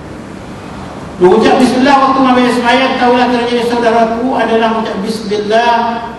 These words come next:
ataupun bismillahirrahmanirrahim. Pada awal mengambil air sembahyang itu setengah daripada jumlah yang sunat pada mengambil air sembahyang pada mazhab kita Syafi'i. Dan kata setengah ulama wajib.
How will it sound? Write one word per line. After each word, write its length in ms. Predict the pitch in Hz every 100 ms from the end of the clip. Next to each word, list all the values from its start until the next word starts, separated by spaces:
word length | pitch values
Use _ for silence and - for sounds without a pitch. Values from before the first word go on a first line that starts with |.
| - -
ataupun 560 | 160 170 185 175 202
bismillahirrahmanirrahim. 2250 | 196 190 170 165 214 233 226 226 208 208 - 214 208 208 190 185 190 233 254 196 175 165 - - - -
Pada 240 | 185 -
awal 400 | 190 196 226 220
mengambil 240 | 202 196 208
air 160 | 190
sembahyang 320 | 180 190 190 185
itu 160 | 180 202 -
setengah 320 | 180 202 185
daripada 240 | 180 185 175
jumlah 320 | 175 180 185
yang 160 | 180 175 156
sunat 640 | 254 320 - - - - - - - -
pada 240 | - 180 190
mengambil 400 | 180 175 170 175
air 200 | 170 165
sembahyang 520 | 165 160 165 156 -
pada 180 | 339 349
mazhab 260 | 320 320 - 330
kita 140 | 196 160
Syafi'i. 960 | - 190 196 180 - 165 - 302 - - - - - - - - - -
Dan 240 | 165 190 208
kata 160 | 202 -
setengah 320 | 214 214 208
ulama 320 | 214 233 226
wajib. 800 | 208 233 247 - - 170 165 -